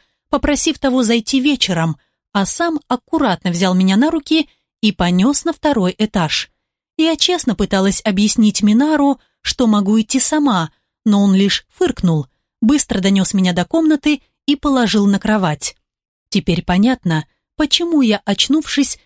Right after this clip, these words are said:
лежала в центре сего ложа. Вейн, скажи, Неожиданная мысль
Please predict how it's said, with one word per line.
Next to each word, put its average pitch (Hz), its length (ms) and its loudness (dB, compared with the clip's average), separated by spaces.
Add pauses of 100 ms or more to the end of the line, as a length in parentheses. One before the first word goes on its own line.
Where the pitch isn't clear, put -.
(200)
лежала 254 460 0
в - 80 -12
центре 190 420 -2
сего 175 360 -2
ложа. 165 500 -2 (600)
Вейн, 175 480 -2 (260)
скажи, 175 720 -2 (420)
Неожиданная 190 640 2
мысль 285 380 0